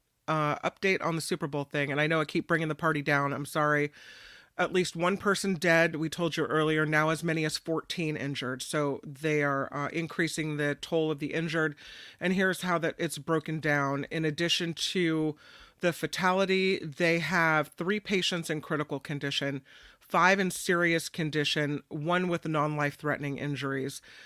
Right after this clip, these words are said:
So, um, that's the, the latest on this. Open, someone opened fire, or at least two people arrested, uh, for opening fire at the Chiefs Super Bowl victorial,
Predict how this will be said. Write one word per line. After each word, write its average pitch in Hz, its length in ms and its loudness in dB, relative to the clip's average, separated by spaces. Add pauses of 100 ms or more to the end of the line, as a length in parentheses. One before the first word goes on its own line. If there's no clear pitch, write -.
(120)
So, 151 580 2
um, 143 460 0 (320)
that's 165 320 2
the, 160 280 0
the 151 200 -2
latest 160 680 -2 (140)
on 151 200 0
this. - 540 -4 (440)
Open, 160 300 -2
someone 170 340 0
opened 147 320 -2
fire, 147 520 2 (260)
or 143 380 -2
at 147 100 -2
least 139 280 -6
two 214 200 -4
people 139 420 -4
arrested, 147 540 -2 (320)
uh, 143 280 0
for - 220 -4
opening 156 300 0
fire 139 540 2 (280)
at 160 200 0
the 151 280 2 (720)
Chiefs - 480 2
Super 226 300 -4
Bowl 180 440 -2
victorial, 165 800 0